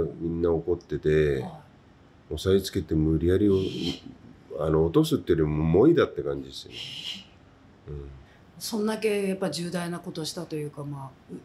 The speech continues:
Speaker 2: う-、
Speaker 1: え、重大じゃないですけど、嘘、嘘ついて、
Speaker 2: はい。
Speaker 1: その嘘ついたことでみんなを揉めさせたっていうのが理由ですかね。うん。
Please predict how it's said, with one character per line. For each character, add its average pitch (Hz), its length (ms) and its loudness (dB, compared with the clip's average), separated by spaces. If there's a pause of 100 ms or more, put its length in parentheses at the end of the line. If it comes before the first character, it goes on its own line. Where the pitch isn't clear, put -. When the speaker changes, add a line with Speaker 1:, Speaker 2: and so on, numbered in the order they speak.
(240)
Speaker 2:
う-、 - 140 0
Speaker 1:
え、 - 40 0
重 147 280 6
大 170 260 4
じ 151 80 4
ゃ 143 60 6
な 131 60 6
い 127 40 6
で 120 60 2
す - 100 -8
け 98 100 0
ど、 85 400 4
嘘、 113 480 4
嘘 113 260 2
つ 92 160 -4
い 80 120 -2
て、 76 400 0
Speaker 2:
は - 140 -16
い。 - 60 -18 (520)
Speaker 1:
そ 95 160 0
の 95 80 6
嘘 95 180 -2
つ 95 140 -4
い 90 40 0
た 87 120 2
こ 90 100 -2
と 98 120 -2
で 87 120 2
み 90 140 4
ん 90 80 4
な 85 100 6
を 80 80 4
揉 78 140 4
め 80 80 2
さ 80 180 0
せ - 100 -6
た 85 100 4
っ 80 60 4
て - 200 -4
い 82 40 6
う 80 40 6
の 76 100 6
が 71 80 4
理 69 120 0
由 71 120 4
で 71 140 0
す - 100 0
か 55 100 -4
ね。 67 280 0 (880)
う 80 60 -8
ん。 73 240 -6